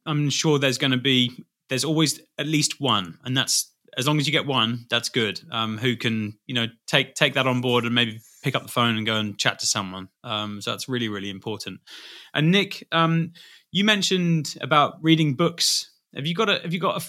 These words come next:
a favorite that you've read that kind of resonated with you, or a, or a couple for that matter?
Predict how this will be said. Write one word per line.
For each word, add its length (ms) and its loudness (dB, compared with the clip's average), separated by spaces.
a 40 -6
favorite 460 2
that 100 -2
you've 240 -4
read 220 4
that 160 -2
kind 160 6
of 60 2
resonated 520 2
with 120 -6
you, 260 0
or 200 2
a, 160 -2
or 140 2
a 60 0
couple 420 -2
for 100 -6
that 120 -2
matter? 320 -4